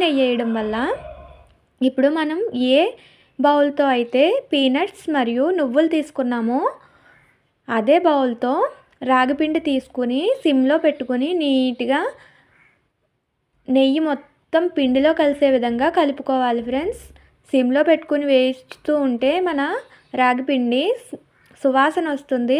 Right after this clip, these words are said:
ఆ టైంలో స్టవ్ ఆపేసుకోవడమే. చూడండి, కలర్ చేంజ్ అవుతూ ఉంది, పొడి పొడిగా వచ్చేస్తుంది పిండి. అలా పొడి పొడిగా వచ్చే టైంలో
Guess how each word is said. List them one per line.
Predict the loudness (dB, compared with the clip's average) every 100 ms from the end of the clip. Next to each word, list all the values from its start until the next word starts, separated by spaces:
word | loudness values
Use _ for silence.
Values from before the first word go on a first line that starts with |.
| 2
ఆ | 0 0
టైంలో | -2 0 0 0 -2 -10 _ -20 -20 -20 -20 _ _ _ -20 -20 -20 -20 -20 _ _ -8
స్టవ్ | 0 2 4 2
ఆపేసుకోవడమే. | 2 0 0 0 0 0 0 -2 -4 -6 _ _ _ _ _ _ _ _ _ _ -4
చూడండి, | 2 2 2 0 0
కలర్ | 0 2 0 0
చేంజ్ | 2 4 2
అవుతూ | 2 0 0 2
ఉంది, | 0 0 -2 -6 _ _ _ 0
పొడి | 4 4
పొడిగా | 2 2 2 2
వచ్చేస్తుంది | 2 0 -2 -2 -2 -2 -2
పిండి. | -2 0 0 -2 -6 -12 -12 -4
అలా | -2 2
పొడి | 2 4
పొడిగా | 2 2 2 2
వచ్చే | 2 0 0
టైంలో | 0 -2 0